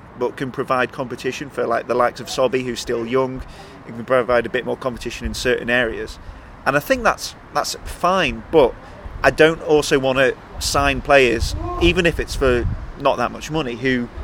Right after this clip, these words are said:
aren't really focused on that first team. I don't see the point of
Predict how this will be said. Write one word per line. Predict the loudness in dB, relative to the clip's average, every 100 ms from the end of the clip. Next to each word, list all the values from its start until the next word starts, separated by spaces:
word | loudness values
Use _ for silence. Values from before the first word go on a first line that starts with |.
| -6 -6 -6 -12 -4 2
aren't | 2 2
really | -2 -2 -4 -6 -10 -10 -14 -14 -4
focused | 2 2 2 -2 -2
on | -4
that | -6 -2
first | -4 -4 -6
team. | 0
I | 2
don't | 4 2 2
see | -2
the | -2
point | -4 -4
of | -6